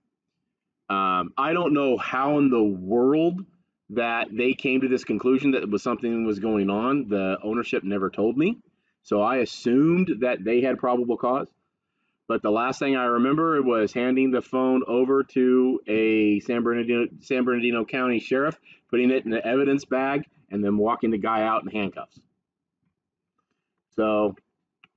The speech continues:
you know, I, I hope you never have to go through something like that in your careers.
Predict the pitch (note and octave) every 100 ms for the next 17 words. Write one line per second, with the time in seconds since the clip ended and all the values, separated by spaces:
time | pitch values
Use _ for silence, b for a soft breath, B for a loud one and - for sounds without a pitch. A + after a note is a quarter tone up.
0 | _ _ _ _ _ _ _ - A2+ A2+
1 | B2 A#2+ A#2+ A#2 G2 - A#2 A#2 C3+ D#3+
2 | D#3 D#3 D#3+ D#3 D3+ - B2 B2+ C3+ D3
3 | D#3+ D3 - C#3 C#3 C3+ - - A#2+ D3+
4 | - D#3 E3 F3 F3 F3 F3+ F#3 G#3 -
5 | _ _ _ _ _ _ _ _ _ -
6 | B2 B2 C3 B2 - B2 B2+ D#3 G#3 -
7 | -